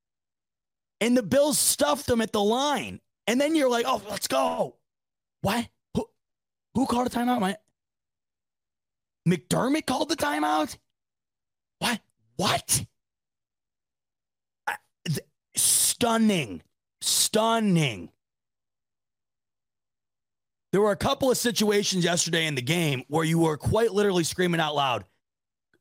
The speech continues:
"Sean McDermott, what are you doing? What are we doing here?" It felt like it was his first, it felt like it was his first playoff game to some degree, the way he was handling those timeouts.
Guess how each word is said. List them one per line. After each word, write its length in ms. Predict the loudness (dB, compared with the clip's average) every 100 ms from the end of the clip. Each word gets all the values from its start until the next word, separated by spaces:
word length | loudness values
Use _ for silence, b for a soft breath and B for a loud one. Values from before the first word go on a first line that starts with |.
| _
"Sean 360 | -2 0 0 0
McDermott, 400 | -2 0 0 -2
what 300 | -2 -2 -2 -2
are 240 | 0 0 -2
you 200 | 0 0
doing? 560 | 2 0 2 -2 -4 -14 _ _ _ _ -2
What 140 | 0
are 100 | 2
we 140 | 2
doing 320 | 2 2 2 0
here?" 260 | -2 -6 _ _ _ _ _ _ -6
It 260 | -6 -4
felt 240 | -2 0 0
like 200 | 0 0
it 100 | 0
was 140 | 2
his 260 | 2 0 0
first, 480 | -2 0 -2 -6 -4
it 140 | -2
felt 160 | 0 0
like 160 | 0
it 60 | 0
was 160 | 0
his 160 | 0 -2
first 480 | -2 -2 -2 -4 _
playoff 440 | -2 0 0 -2
game 240 | -6 -12 -16 _ -4
to 80 |
some 200 | -2 0
degree, 380 | -2 -2 -4 -6 -14 _ _ _ _
the 60 | -2
way 180 | 0
he 60 | 2
was 160 | 0 0
handling 340 | 0 0 0
those 220 | 0 -2
timeouts. 680 | -2 0 2 2 0 -4 -12